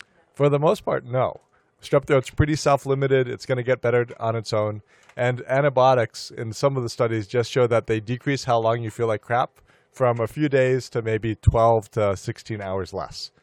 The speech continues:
So what's better than antibiotics in terms of time to resolution? It's, uh, Decadron, steroids. Steroids actually make people feel better pretty much a day before, uh, you're,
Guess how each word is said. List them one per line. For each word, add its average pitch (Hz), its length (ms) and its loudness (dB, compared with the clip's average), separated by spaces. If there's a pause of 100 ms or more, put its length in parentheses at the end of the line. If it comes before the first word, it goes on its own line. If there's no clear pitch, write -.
(220)
So 139 140 0
what's 160 200 4
better 160 240 -4
than 135 140 -2
antibiotics 113 640 2
in 104 80 -8
terms 104 240 -6
of 95 100 -18
time 104 220 -6
to 98 60 -10
resolution? 92 560 -8 (340)
It's, 151 220 0
uh, 139 180 6
Decadron, 117 680 0
steroids. 117 500 4
Steroids 135 440 2
actually 123 280 -2
make 113 180 -2
people 110 220 -4
feel 113 180 -2
better 98 320 0 (260)
pretty 139 140 0
much 131 180 2
a 117 80 -2
day 117 340 2
before, 107 600 -2 (240)
uh, 98 360 -2
you're, 110 280 -6